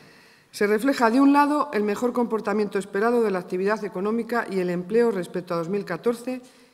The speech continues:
que se traducirá en una mayor recaudación por impuestos.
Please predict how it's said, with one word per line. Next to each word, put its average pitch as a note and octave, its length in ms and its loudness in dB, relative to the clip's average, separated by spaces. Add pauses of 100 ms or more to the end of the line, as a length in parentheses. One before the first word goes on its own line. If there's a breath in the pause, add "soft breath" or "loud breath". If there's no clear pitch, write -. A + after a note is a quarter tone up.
que F3+ 120 -4
se F3+ 140 -4
traducirá F3+ 840 -2
en F#3+ 160 -2
una G#3+ 220 0
mayor F#3 320 0
recaudación D#3+ 560 -6
por D#3+ 140 -6
impuestos. - 600 -12